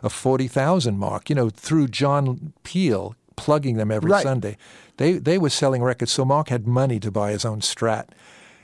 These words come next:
Speaker 1: And he, he bought himself a white Strat after that. And, uh, so that, that's when it went electric. And I'm telling you, it's, it wasn't a big, obvious thing. It was just a natural evolution. Uh,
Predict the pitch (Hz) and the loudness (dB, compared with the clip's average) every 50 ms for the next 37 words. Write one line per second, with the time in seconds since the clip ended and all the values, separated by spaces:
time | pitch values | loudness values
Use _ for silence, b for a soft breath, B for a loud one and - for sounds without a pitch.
0 | B B - - - - 107 151 160 147 95 117 147 160 - 139 127 110 - 120 | B B -6 -4 -2 0 2 2 0 0 0 -2 -2 0 2 2 0 0 0 -4
1 | - - 113 107 - - 101 98 104 110 113 117 - - - - 107 104 107 - | -2 -2 -2 -2 -2 -2 -4 -2 -2 -4 -4 -4 -6 -6 -4 -2 -2 -2 -2 -2
2 | - 104 104 - - 110 104 110 107 107 - 139 123 117 117 110 135 127 127 131 | -4 -6 -6 -6 -6 -6 -4 -4 -4 -4 -4 -4 -4 -4 -2 0 2 2 2 2
3 | 135 131 B B B B B B B B B B - - - 147 139 156 170 - | 0 -4 B B B B B B B B B B -4 -2 0 2 2 2 0 0
4 | _ - 165 185 180 - - 180 165 151 151 147 123 - - 139 139 135 151 160 | _ 0 0 2 0 0 0 0 2 2 0 -2 -4 -4 -6 -4 0 0 2 2
5 | 156 143 139 151 160 - - 131 110 - - 143 139 156 160 151 - 202 202 202 | 4 4 4 2 2 0 -2 -2 -2 -2 -2 -2 0 0 0 0 0 0 2 2
6 | 185 151 120 143 143 - - - - 190 175 165 175 196 208 196 190 180 151 147 | 2 2 2 0 -2 -2 -6 -4 0 0 0 2 2 2 2 2 2 2 0 0
7 | 135 113 117 - - 160 156 151 135 123 - - _ _ _ _ _ - 143 151 | -2 -4 -4 -2 0 2 2 0 0 -4 -8 -12 _ _ _ _ _ -2 0 0
8 | 156 139 127 123 117 104 - - - - 104 101 104 117 131 131 - 165 - - | 0 0 0 -2 -2 -2 -2 -2 -4 -4 -4 -2 -2 -2 -2 -2 -2 -2 -2 0
9 | 139 127 127 127 135 135 127 127 - - - 127 113 107 104 110 110 101 110 104 | 0 0 2 2 0 0 -2 -4 -4 -2 0 0 0 0 0 -2 -2 -2 -2 -2
10 | 107 107 101 - - - - 101 B B B B B B B B B B B B | -2 -2 -4 -4 -6 -8 -10 -12 B B B B B B B B B B B B
11 | _ - 117 120 - | _ -2 -2 -2 -2